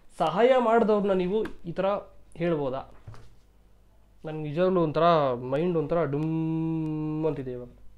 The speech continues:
ಆ ವಿಡಿಯೋ ನೋಡ್ಬಿಟ್ಟು ನನಗೆ ಹರಾಸ್ ಮಾಡಿದ್ರು ಅಂತ ಹೇಳ್ತೀರಲ್ಲ ಮೇಡಮ್, ಇದು ಎಷ್ಟರ ಮಟ್ಟಕ್ಕೆ ಸರಿ? ಏನಕ್ಕೆ ನಿಮ್-, ನಿಮ್-, ನಿಮ್ಮನ್ನ ಹರಾಸ್ ಮಾಡಿದ್ರ? ಪಾಪ ಆ ಹುಡುಗ ತನ್ನ ಭುಜದಲ್ಲಿ ಇಟ್ಕೊಂಡು ನಿಮ್ಮನ್ನ ಸಮಾಧಾನ ಪಡಿಸಿ, ನಿಮ್ಮ ತಾಯಿ,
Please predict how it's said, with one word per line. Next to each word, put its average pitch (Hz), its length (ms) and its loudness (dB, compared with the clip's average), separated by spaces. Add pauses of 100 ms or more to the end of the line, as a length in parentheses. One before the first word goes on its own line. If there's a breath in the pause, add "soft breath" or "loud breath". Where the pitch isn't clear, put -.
(260)
ಆ - 20 -4
ವಿಡಿಯೋ 131 240 -4
ನೋಡ್ಬಿಟ್ಟು 131 340 -8
ನನಗೆ 120 180 -8 (520 soft breath)
ಹರಾಸ್ 214 400 2
ಮಾಡಿದ್ರು 220 360 6
ಅಂತ 160 140 0
ಹೇಳ್ತೀರಲ್ಲ 131 400 -8
ಮೇಡಮ್, 117 280 -16 (1000)
ಇದು 143 140 -8
ಎಷ್ಟರ 143 240 -8
ಮಟ್ಟಕ್ಕೆ 180 320 -6
ಸರಿ? 131 220 -8
ಏನಕ್ಕೆ 185 360 -4
ನಿಮ್-, 175 220 0
ನಿಮ್-, 180 160 -2 (260 loud breath)
ನಿಮ್ಮನ್ನ 214 280 2
ಹರಾಸ್ 196 420 2
ಮಾಡಿದ್ರ? 156 320 0
ಪಾಪ 143 240 -4 (400 loud breath)
ಆ 135 60 -2
ಹುಡುಗ 147 240 0
ತನ್ನ 160 460 0
ಭುಜದಲ್ಲಿ 147 400 -2
ಇಟ್ಕೊಂಡು 185 340 -2
ನಿಮ್ಮನ್ನ 160 340 -4 (520 loud breath)
ಸಮಾಧಾನ 175 420 0
ಪಡಿಸಿ, 151 480 -4
ನಿಮ್ಮ 135 200 -8
ತಾಯಿ, 151 540 -2